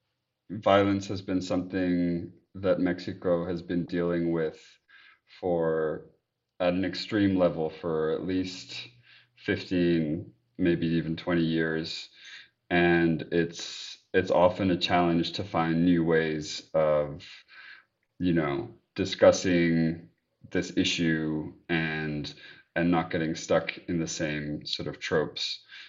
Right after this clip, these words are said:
So, um, I think something that was interesting in my story was finding a,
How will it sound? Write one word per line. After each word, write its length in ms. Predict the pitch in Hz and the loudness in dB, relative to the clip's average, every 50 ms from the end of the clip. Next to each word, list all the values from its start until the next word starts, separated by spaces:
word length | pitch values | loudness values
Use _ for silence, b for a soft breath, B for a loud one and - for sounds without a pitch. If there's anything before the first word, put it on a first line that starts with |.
| B B _ | B B _
So, 680 | - - - 101 90 82 78 78 76 78 71 67 - - _ - | -14 -6 0 2 4 4 4 2 2 0 -4 -6 -12 -18 _ -8
um, 420 | 82 80 80 78 76 76 76 78 - | -8 -6 -6 -6 -6 -6 -6 -4 -4
I 80 | 87 95 | -4 -2
think 180 | 104 107 90 85 | 0 -2 -2 0
something 380 | - 98 85 87 - 90 87 | 0 -2 -2 -2 0 0 0
that 120 | 82 80 67 | 0 0 0
was 360 | 76 82 - - - - - _ _ _ _ _ _ _ _ _ _ _ _ _ _ _ _ _ | -2 -4 -4 -6 -8 -10 -14 _ _ _ _ _ _ _ _ _ _ _ _ _ _ _ _ _
interesting 460 | - 90 87 - 87 - - 98 90 | -4 -4 -4 -4 -6 -4 -2 0 2
in 120 | 87 85 82 | 2 2 2
my 160 | 82 80 82 | 2 0 0
story 460 | 82 - - - 85 82 80 80 80 78 | -2 -4 -2 0 0 2 2 0 -2 -2
was 240 | 78 78 78 76 | -4 -6 -6 -6
finding 420 | - - 90 85 85 80 80 78 80 | -2 -2 0 0 0 0 0 -2 -2
a, 200 | 78 76 73 | -2 -4 -6